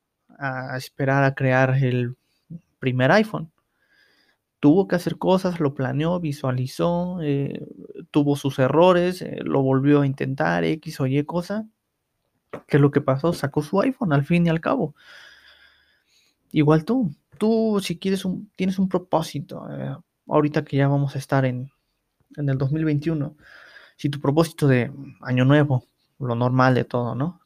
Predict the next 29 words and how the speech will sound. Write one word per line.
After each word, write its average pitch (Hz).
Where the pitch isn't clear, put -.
Que 131
es 123
bajar 120
de 123
peso, 147
este, 123
tener 127
un 135
auto, 156
comprarme 135
una 135
casa, 147
pues -
tienes 156
que -
hacer 151
cosas. -
Tienes 151
que -
visualizar, 131
tener 135
una 143
estrategia, 131
un 135
proceso. 135
Y 151
con 151
eso, 208
mm, 294